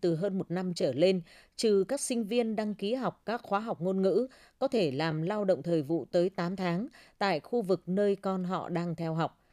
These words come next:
Để đủ điều kiện tham gia chương trình thí điểm trên kéo dài đến cuối năm nay, cha mẹ của du học sinh phải có độ tuổi từ năm mươi lăm trở xuống và không có tiền án tiền sự hoặc vấn đề sức khỏe.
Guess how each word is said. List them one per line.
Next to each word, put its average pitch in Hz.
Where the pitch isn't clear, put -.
Để 185
đủ 180
điều 180
kiện 175
tham 226
gia 220
chương 208
trình 165
thí 175
điểm 175
trên 190
kéo 175
dài 170
đến 160
cuối 180
năm 196
nay, 180
cha 240
mẹ 208
của 160
du 190
học 175
sinh 196
phải 147
có 170
độ 190
tuổi 156
từ 156
năm 185
mươi 190
lăm 180
trở 160
xuống 175
và 180
không 220
có 208
tiền 175
án 156
tiền 160
sự 156
hoặc 165
vấn 156
đề 165
sức -
khỏe. 151